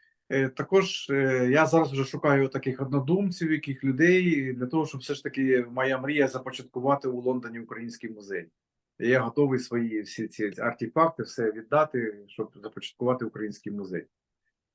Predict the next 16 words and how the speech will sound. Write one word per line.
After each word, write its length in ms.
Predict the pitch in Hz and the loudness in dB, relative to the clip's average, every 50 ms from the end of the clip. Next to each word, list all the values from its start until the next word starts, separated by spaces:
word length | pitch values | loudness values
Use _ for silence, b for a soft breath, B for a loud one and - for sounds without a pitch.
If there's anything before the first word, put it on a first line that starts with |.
| _ _ _ _ - | _ _ _ _ -6
Ну 180 | - 214 240 247 | -2 0 0 2
і 80 | 220 175 | 0 0
так, 320 | - - 156 147 143 - 131 - | 2 2 2 2 2 -2 -10 -6
потроху, 440 | - - - - 147 139 - - 127 | -4 -2 0 2 2 0 2 2 0
я 80 | 120 117 | 0 0
ж 80 | - | -2
кажу, 200 | - 120 110 113 | -8 -10 -8 -6
знайомлюсь 560 | 107 123 139 151 180 214 220 208 190 175 175 - | -2 2 4 6 6 6 6 6 4 0 -2 -2
тут. 260 | 165 147 143 - - | -6 -6 -6 -4 -4
І 540 | 135 127 120 113 113 113 110 107 104 101 98 - _ _ _ _ _ _ _ _ _ _ - | -2 0 0 0 -2 -4 -4 -6 -6 -10 -16 -18 _ _ _ _ _ _ _ _ _ _ -6
також 340 | - 160 - 151 139 - | -4 -2 0 0 0 0
кожен 320 | - - 156 139 127 135 131 | 2 2 2 2 2 2 0
день 200 | 127 123 117 113 - | 2 0 0 0 -2
ходжу 220 | - 120 117 117 | -4 -4 -2 -2
до 120 | 107 107 | -4 -6
школи. 500 | 107 - - 220 220 208 196 185 180 170 | -6 0 6 8 8 8 8 6 4 2